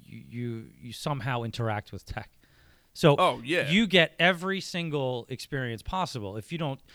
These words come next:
Speaker 1: you could just be a vertical sup-, uh, provider where you're just doing doctor's offices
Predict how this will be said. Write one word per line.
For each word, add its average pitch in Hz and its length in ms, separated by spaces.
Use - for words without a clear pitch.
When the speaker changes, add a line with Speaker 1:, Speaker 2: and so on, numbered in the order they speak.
Speaker 1:
you 165 180
could 190 280
just 143 340
be 131 420
a 120 60
vertical 127 480
sup-, - 280
uh, 113 220
provider 127 500
where 110 200
you're 107 160
just 110 240
doing 107 460
doctor's 117 420
offices 101 600